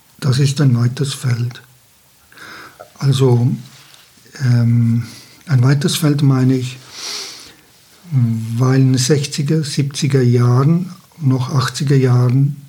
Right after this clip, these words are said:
war es ein Thema. In den theologischen Fakultäten, in dem,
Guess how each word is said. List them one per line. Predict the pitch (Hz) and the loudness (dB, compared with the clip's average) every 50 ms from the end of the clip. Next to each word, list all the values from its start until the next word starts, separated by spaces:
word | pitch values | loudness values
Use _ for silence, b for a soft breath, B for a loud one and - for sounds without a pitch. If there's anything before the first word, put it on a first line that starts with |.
| - _ _ _ _ _ _ - | -20 _ _ _ _ _ _ -4
war | 131 127 127 143 - - - | -2 -2 0 -2 -2 -4 -2
es | 143 135 - - - - - _ _ _ _ _ _ _ _ _ _ | -2 -2 -2 -4 -8 -14 -20 _ _ _ _ _ _ _ _ _ _
ein | - 135 123 127 139 135 - - - - _ _ _ _ _ _ _ _ _ _ _ - | -4 -2 0 0 -2 -2 -6 -12 -16 -20 _ _ _ _ _ _ _ _ _ _ _ -4
Thema. | - 139 135 120 117 113 107 - - - _ _ _ _ _ _ _ _ _ _ _ _ _ - - _ _ _ _ _ - - _ B B B B B B B B B B B B B B B _ _ _ - - - _ - - - | -2 0 2 2 0 -2 -4 -8 -12 -18 _ _ _ _ _ _ _ _ _ _ _ _ _ -20 -20 _ _ _ _ _ -20 -20 _ B B B B B B B B B B B B B B B _ _ _ -20 -20 -20 _ -14 -6 0
In | - 165 160 151 | 2 2 4 4
den | 151 143 139 139 | 4 2 2 0
theologischen | 139 - 175 170 160 175 165 170 185 - 180 160 | 0 2 2 2 4 4 2 0 0 0 0 0
Fakultäten, | 147 160 151 - - 156 143 139 - 160 165 160 160 165 - - 185 175 165 160 160 165 - - - 330 294 | 0 0 -2 -2 -2 -4 -4 0 2 2 2 2 2 0 -2 0 2 2 4 4 2 2 0 -4 -8 -6 -2
in | 196 139 139 131 127 127 123 123 | 0 2 2 2 2 2 0 0
dem, | 139 123 123 120 120 120 113 | 0 0 0 0 0 -2 -4